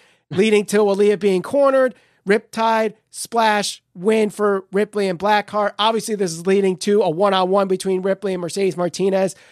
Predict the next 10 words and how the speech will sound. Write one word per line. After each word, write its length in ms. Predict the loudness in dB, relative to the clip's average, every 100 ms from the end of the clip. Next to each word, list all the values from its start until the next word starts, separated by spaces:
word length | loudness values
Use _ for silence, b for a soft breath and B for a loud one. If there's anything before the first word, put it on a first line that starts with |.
| b
Surprise, 680 | -10 -10 -4 -2 0 0 -2 -2
at, 240 | -4 -4 _ _ -6
at 160 | -2
least 260 | 0 2 2
at 180 | 0 2
this 240 | 0 0
moment 340 | -2 0 -2 -2
when 160 | -2
we're 140 | -2 -4
recording 560 | -2 0 2 0 -2